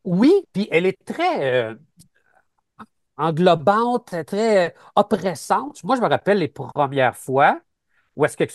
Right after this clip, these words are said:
parce qu'il y a des cachots, il y avait des cachots à l'époque à cette prison-là, qu'on peut vis-, on pouvait visiter, puis on peut encore visiter avec l'audioguide. Puis, euh, il y a des sections qu'on peut pas visiter parce qu'évidemment, ils ont passé l'électricité, des tuyaux, la tuyauterie, tout ça,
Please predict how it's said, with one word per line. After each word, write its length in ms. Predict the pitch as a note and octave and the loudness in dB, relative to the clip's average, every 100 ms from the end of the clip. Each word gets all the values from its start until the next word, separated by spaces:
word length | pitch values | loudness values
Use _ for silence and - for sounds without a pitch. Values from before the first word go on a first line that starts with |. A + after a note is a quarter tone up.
| - - _ _ | -16 -20 _ _
parce 120 | - | -8
qu'il 80 | C#3 | -4
y 40 | |
a 40 | C#3 | -4
des 40 | |
cachots, 340 | - C3 - C4 | -6 -10 -6 -6
il 20 | |
y 40 | G#3 | -4
avait 100 | C#3+ | -6
des 120 | D3 | -6
cachots 360 | C3+ - F3+ | -10 -10 -6
à 60 | E3+ | -6
l'époque 420 | C3 A#2+ D#3 - | -6 -8 -10 -8
à 120 | A#2+ | -12
cette 160 | G#2+ - | -10 -14
prison-là, 540 | - A2 G#2 A#2 F#3 - _ _ _ _ | -14 -10 -6 -4 -6 -8 _ _ _ _
qu'on 280 | E3+ F#3 F#3+ | 4 4 4
peut 220 | - - | -2 -8
vis-, 220 | C#3 B2+ C3 | -6 -4 -4
on 80 | |
pouvait 200 | A#2 E3 | 0 0
visiter, 360 | C#3 A2+ F#2 - | 0 -6 -4 -4
puis 80 | - | -4
on 60 | - | -2
peut 100 | E3 | 0
encore 260 | D#3+ D#3 C#3+ | 0 -2 -4
visiter 240 | C3+ - | -6 -8
avec 100 | C#3 | -4
l'audioguide. 600 | B2+ G2+ G2 C3 G3 E3 - _ _ _ _ _ | -6 -6 -6 -4 -4 -8 -14 _ _ _ _ _
Puis, 300 | - F3+ G3 | -2 2 4
euh, 180 | C#3+ D3 | 6 6
il 40 | C#3+ | 4
y 20 | |
a 40 | |
des 120 | D3+ E3+ | -2 -2
sections 280 | E3 - D#3 | 0 2 2
qu'on 120 | E3 | 2
peut 80 | E3 | 2
pas 120 | G3+ | 0
visiter 460 | E3 B2 - F3 F#3+ | -2 -10 -2 0 0
parce 180 | C#3+ | -4
qu'évidemment, 280 | - C#3 D3+ | -4 0 0
ils 100 | F3 | 2
ont 80 | C3+ | 0
passé 500 | - E3+ E3+ D#3 G#3+ | 6 6 6 2 -2
l'électricité, 840 | F#3+ E3+ - C3 B2+ - - F3 F3+ | -2 -4 -6 -14 -14 -10 4 4 4
des 120 | D3+ | 0
tuyaux, 460 | - - C#3+ D#3 E3 | -4 -10 0 2 4
la 100 | D3 | 2
tuyauterie, 600 | - D3 C3 B2+ D#3 D3 | 0 -4 -4 -6 -6 -6
tout 100 | D3+ | -10
ça, 280 | - D#3 | 0 0